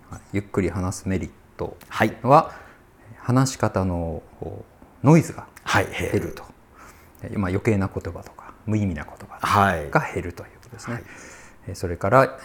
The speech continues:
Speaker 1: 声が安定する。
Speaker 2: はい。
Speaker 1: さっき言った母音の、こう、抜けとか、
Speaker 2: はい。
Speaker 1: 子音の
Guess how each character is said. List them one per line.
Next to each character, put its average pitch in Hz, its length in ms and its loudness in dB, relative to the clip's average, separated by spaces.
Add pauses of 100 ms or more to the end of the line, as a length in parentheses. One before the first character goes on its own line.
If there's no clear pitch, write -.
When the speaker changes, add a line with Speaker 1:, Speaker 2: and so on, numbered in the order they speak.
(220)
Speaker 1:
声 208 280 8
が - 180 -4 (280)
安 107 260 2
定 80 180 -8
す - 160 -18
る。 - 60 -20 (100)
Speaker 2:
は - 280 2
い。 101 200 0
Speaker 1:
さ - 120 -14
っ 87 40 -14
き - 80 -20
言 - 100 -20
っ - 20 -20
た 110 100 2
母 101 220 0
音 101 280 4
の、 147 320 0
こ 82 120 -4
う、 - 40 -6
抜 87 220 -2
け 98 180 -2
と 90 120 -6
か、 - 220 -16
Speaker 2:
は 90 400 2
い。 76 180 -10
Speaker 1:
子 98 320 -4
音 98 140 -2
の 92 200 -2